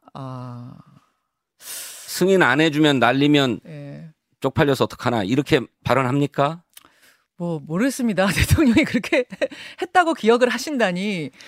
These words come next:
Speaker 1: 아니, 그래서 저는 도대체 이 논란은 이제 언제까지 가져가야 하는가. 뭔가 좀 출구를 찾아야 할 텐데 진 의원님도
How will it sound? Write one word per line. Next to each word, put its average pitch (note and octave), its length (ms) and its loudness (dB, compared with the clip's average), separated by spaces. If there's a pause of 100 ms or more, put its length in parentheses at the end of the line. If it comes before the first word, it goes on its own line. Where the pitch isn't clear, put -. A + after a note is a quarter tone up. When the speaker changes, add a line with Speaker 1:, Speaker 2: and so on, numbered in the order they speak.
(600)
Speaker 1:
아니, E4+ 200 2
그래서 F4+ 260 0
저는 F3 920 -4
도대체 E4 260 -4
이 G4+ 160 0
논란은 G#4 400 0
이제 C#4+ 100 0
언제까지 E4 500 0
가져가야 A3 500 -2
하는가. C#3 500 -8
뭔가 B3 200 -4
좀 E4 120 -6
출구를 A4 460 -2
찾아야 A4+ 340 -4
할 D#4 120 0
텐데 D#3+ 560 -8
진 A3 200 -2
의원님도 F#4 560 -2